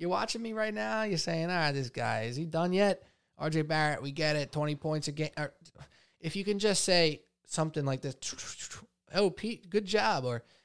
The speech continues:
"Hey, Pete, R J is gonna be this. R J is gonna make three All-Star teams." I, no, I think that the Paul George comp is actually pretty good. I think the Devin Booker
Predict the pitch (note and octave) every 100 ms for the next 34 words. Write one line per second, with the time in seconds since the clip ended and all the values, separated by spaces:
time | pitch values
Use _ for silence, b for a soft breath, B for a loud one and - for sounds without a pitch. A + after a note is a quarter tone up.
0 | b A3 E3+ F#3 G#3+ - E3+ F#3+ F#3+ F#3
1 | D#3+ F3+ F3 F3 F#3 F#3+ F3+ - - D#3
2 | F3+ F#3+ F#3 F#3 F#3 F3 G3 A3+ G#3+ D#3
3 | C3 - B2 - B2 A#2 D3 F3+ - b
4 | b b E3 F3+ F3 F#3 G3+ - - E3
5 | D#3+ C#3 E3 D#3+ D#3+ E3 E3 - E3 E3+
6 | E3 E3+ F3 - F3+ F#3+ F#3 G3 G3+ D3+
7 | F3+ F#3+ D3 D#3 D#3+ D#3+ F3+